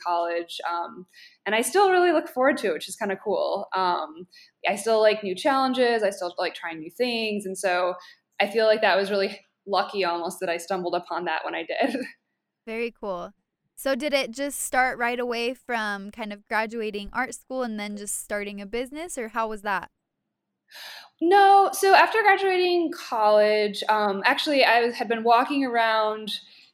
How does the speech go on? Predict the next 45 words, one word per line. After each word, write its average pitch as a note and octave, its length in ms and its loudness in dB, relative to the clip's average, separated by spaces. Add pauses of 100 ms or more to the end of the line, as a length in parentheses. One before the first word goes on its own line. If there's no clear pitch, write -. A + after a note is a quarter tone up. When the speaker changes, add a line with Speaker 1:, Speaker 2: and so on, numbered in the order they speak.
Speaker 1:
in G#3 420 -4
Ann A3 120 -2
Arbor, G3+ 300 4
which G3 160 -2
is F#3+ 80 -8
where G3+ 100 4
I G#3+ 80 6
live, F3 460 2 (160)
and F#3+ 240 0
there F#3+ 120 4
was F#3+ 140 -2
a F#3 60 -6
sign E4 400 2
on A3+ 100 0
this G3 220 -6
door G3 600 2
about, F#3 320 0
like, F#3+ 140 -6
a F#3+ 60 -6
new A3+ 240 -6
cake B3 280 -6
shop G3 360 -2
opening, A3 540 -4 (300)
um, G3+ 280 2
called G#3 260 2
Cake A3 260 -4
Nouveau. G3 480 0
So G#3 140 -4
I G3+ 40 2
got F#3+ 200 -2
really B3 280 2
excited G3 360 -2
and F3+ 100 -6
I - 40 -10
called A3+ 340 2
them. F#3 340 -2 (360)
Um, F#3 500 0 (340)
and G3 220 0
so G3+ 300 6
I G3 60 8
asked - 260 0
if G3+ 80 -6
I F3+ 80 0
could F#3 160 -8
volunteer. F#3 680 0